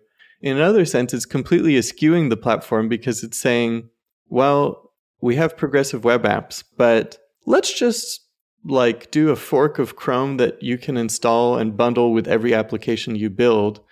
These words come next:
and it can consume all this <laughs> memory." And there are pros and cons. In, in one sense, it is embracing the platform. In another sense, it is, um, really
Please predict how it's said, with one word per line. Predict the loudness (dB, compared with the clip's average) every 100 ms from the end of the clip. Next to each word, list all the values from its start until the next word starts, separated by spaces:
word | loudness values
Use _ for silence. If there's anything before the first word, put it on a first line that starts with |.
| _ _ _
and | -2 0
it | -2
can | -4 -8
consume | -6 -8 -6 -2
all | 0 0
this | -2 -4
<laughs> | -4
memory." | -4 -2 0 0 0
And | 0 -4 -6 _ _ _ 0
there | 2
are | 2
pros | 2 2
and | 0
cons. | 0 -2 -2
In, | -2 -2
in | 2 2 2 2
one | 2 2
sense, | 2 0 0 -2
it | -2
is | 0
embracing | 0 4 4 4 -2
the | -2
platform. | -2 -4 -6 -6
In | -2
another | 0 2 0
sense, | -2 -4 -6 -18 _ _ _ -2
it | 2
is, | 4 4 0 -4 -4
um, | 0 0 -2 -4 -10 _ _ _ -4
really | 0 2 2 0 -4